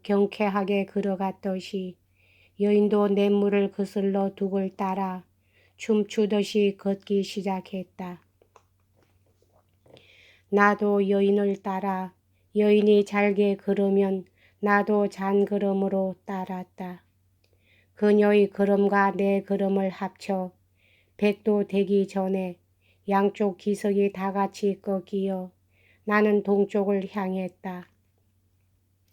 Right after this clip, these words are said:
그 길을 얼마 가지 않았을 때 여인은 몸을 나에게로 돌리고 말했다. "자, 보고 들으세요." 순식간에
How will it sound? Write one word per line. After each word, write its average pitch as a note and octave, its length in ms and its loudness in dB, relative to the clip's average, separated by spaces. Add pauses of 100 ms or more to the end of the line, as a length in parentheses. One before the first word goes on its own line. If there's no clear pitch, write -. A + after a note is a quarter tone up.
(260)
그 G#3 300 2
길을 G3+ 320 4
얼마 G3 360 2
가지 G3 320 -2
않았을 F#3+ 540 -4
때 F#3 420 -8 (560)
여인은 G#3 460 4
몸을 G#3 380 2
나에게로 G3 640 2
돌리고 F#3+ 520 -4
말했다. F#3 800 -8 (1800)
"자, G3+ 500 4
보고 G3+ 380 0
들으세요." G3 840 -4 (840)
순식간에 G3 1080 -2